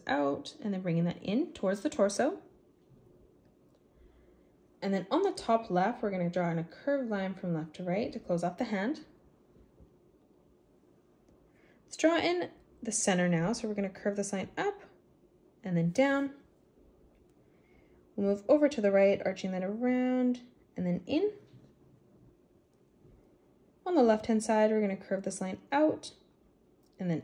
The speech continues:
up. And then one more time, we're gonna curve that line out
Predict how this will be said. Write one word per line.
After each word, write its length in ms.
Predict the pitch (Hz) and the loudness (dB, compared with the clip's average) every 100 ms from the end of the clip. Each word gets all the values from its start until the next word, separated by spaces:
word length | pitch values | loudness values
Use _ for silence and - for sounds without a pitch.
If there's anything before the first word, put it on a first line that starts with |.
| - | -2
up. 240 | 381 - - - - _ _ _ _ _ _ _ _ _ _ _ _ _ _ _ _ _ _ _ _ | -4 -4 -14 -20 -20 _ _ _ _ _ _ _ _ _ _ _ _ _ _ _ _ _ _ _ _
And 100 | - | -6
then 200 | 190 180 | 0 4
one 160 | 226 311 | 6 8
more 120 | 269 | 6
time, 440 | 240 - 196 196 196 | 4 0 0 0 0
we're 80 | |
gonna 160 | 190 180 | 0 -2
curve 240 | 180 180 | -2 -2
that 180 | 190 175 | -2 -2
line 220 | 180 180 - | -4 -6 -6
out 320 | - 285 285 | -2 2 0